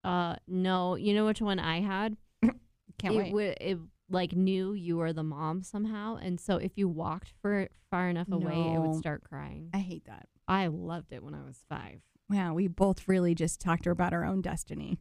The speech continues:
Speaker 2: As a five-year-old, I was like, "Someone shut that thing up."
Speaker 1: Yeah, and here I am, mother of three.
Speaker 2: <laughs> Mother of three. And I'm thriving too, no one worry.
Speaker 1: <laughs>
Speaker 2: Um, so <laughs> Colin does look better. I also think the hairdresser is doing a huge favor to Kate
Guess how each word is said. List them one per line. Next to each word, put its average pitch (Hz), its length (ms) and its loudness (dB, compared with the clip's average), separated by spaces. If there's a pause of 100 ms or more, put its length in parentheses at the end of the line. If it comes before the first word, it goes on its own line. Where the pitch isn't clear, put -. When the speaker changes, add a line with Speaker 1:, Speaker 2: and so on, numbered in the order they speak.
(760)
Speaker 2:
As 196 160 8
a 196 60 6
five-year-old, 190 460 4
I 180 100 6
was 175 100 4
like, 185 120 2
"Someone 285 200 4
shut 196 220 -4
that 175 140 -10
thing 180 200 -2
up." 170 160 -4 (180)
Speaker 1:
Yeah, 170 240 -12
and 165 160 -16
here 185 180 -14
I 180 100 -12
am, 170 360 -14
mother 185 320 -4
of 180 100 -8 (120)
three. 175 300 -10
Speaker 2:
<laughs> 202 40 6
Mother 311 400 8
of 311 100 6
three. 247 380 2 (240)
And 226 140 4
I'm 277 180 8
thriving 254 420 6
too, 220 220 6
no 208 140 8
one 226 140 6
worry. 180 280 0 (100)
Speaker 1:
<laughs> 294 300 2
Speaker 2:
Um, 277 460 8
so 302 200 8
<laughs> 330 200 8
Colin 349 400 8
does 381 140 6
look 339 180 4
better. 233 360 6 (340)
I 285 120 8
also 415 360 6
think 320 420 6 (180)
the 262 160 8
hairdresser 294 800 6
is 240 180 2
doing 269 240 8
a 254 120 8
huge 254 440 4
favor 254 320 6
to 226 120 4
Kate 226 420 4